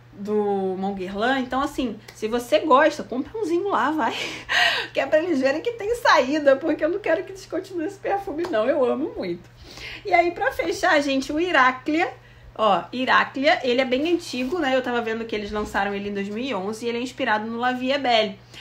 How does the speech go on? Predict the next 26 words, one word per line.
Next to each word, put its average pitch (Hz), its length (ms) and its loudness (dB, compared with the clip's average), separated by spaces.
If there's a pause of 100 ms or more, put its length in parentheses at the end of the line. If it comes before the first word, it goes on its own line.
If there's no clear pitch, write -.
(180)
Agora, 277 540 6
eu 277 140 2
confesso 330 440 -4
que 294 80 -4
a - 20 -2
abertura 285 400 -4
dele, 233 480 4 (360)
eu 240 100 -2
tô 262 140 0
com 262 80 -4
ele 254 100 -2
aqui, 269 260 -4
ó. 165 120 -2 (760)
Ele 294 180 6
lembra, 311 300 2
assim, 349 200 -2
o 320 40 0
La 339 160 4
Vie, 294 160 0
mas 214 160 -2
a 262 60 0
abertura 302 320 -2
dele 277 180 -2
tem 269 160 -4
tanto 508 300 -4
patchouli 262 840 -2